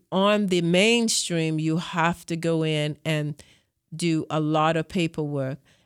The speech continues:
And, but if you want to become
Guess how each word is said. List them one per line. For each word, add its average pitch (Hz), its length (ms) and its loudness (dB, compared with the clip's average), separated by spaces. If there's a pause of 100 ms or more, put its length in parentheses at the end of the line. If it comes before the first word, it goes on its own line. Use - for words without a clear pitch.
And, 165 200 -2 (160)
but 170 180 0
if 170 180 -4
you 180 140 0
want 196 480 0
to 220 140 -4
become 180 720 -2